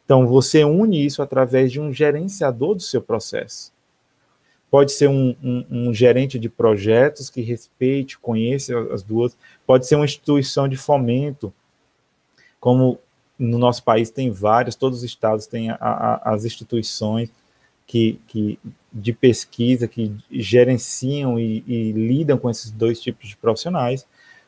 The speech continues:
Pode ser também, é, uma universidade ou, ou, ou instituições com, de inovação.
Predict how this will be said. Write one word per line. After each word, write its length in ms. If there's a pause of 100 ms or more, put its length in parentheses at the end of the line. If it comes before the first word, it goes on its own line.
(100)
Pode 260
ser 160
também, 560 (240)
é, 180
uma 160
universidade 1040 (300)
ou, 440
ou, 480 (840)
ou 360
instituições 1040
com, 380
de 380
inovação. 640